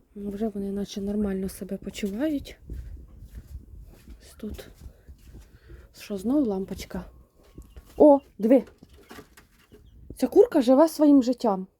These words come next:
Вона, напевне, тут десь і несеться, до речі. Приходить сюди, викльовує, е, цю, е,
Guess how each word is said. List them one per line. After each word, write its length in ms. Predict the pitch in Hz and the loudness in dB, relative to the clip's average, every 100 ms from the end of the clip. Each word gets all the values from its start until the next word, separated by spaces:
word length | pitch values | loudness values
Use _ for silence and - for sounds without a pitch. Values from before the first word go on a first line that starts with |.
| - | -6
Вона, 180 | 240 294 | 0 2
напевне, 380 | 302 320 302 | 2 4 2
тут 180 | 294 294 | 2 0
десь 200 | 247 277 | 0 4
і 40 | 294 | 4
несеться, 520 | 294 - 311 277 208 | 2 0 -4 -4 -4
до 160 | 196 | -2
речі. 380 | 196 196 - 202 - _ - - - - _ | -2 -4 -6 -8 -10 _ -20 -20 -20 -20 _
Приходить 420 | - 254 320 294 - | -4 2 2 2 0
сюди, 200 | 254 254 | 0 0
викльовує, 680 | 240 233 254 233 226 214 - | 0 0 2 4 2 0 -2
е, 260 | 214 202 202 | -4 -4 -6
цю, 260 | - 196 175 _ - - _ - _ _ _ _ - | -8 -10 -10 _ -20 -20 _ -20 _ _ _ _ -20
е, 60 | - | -14